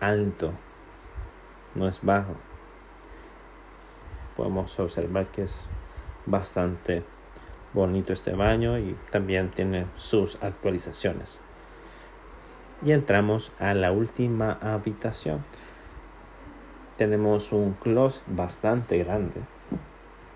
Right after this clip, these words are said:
para la habitación principal. También tiene bastantes estantes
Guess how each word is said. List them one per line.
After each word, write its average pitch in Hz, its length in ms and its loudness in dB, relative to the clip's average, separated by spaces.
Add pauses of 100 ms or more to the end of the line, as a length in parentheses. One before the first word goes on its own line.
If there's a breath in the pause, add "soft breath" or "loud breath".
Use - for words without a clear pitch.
(460)
para 92 220 4
la 90 100 4
habitación 92 560 2
principal. 104 540 -2 (2250 loud breath)
También 95 280 0
tiene 98 200 6
bastantes 92 760 -2
estantes 101 800 0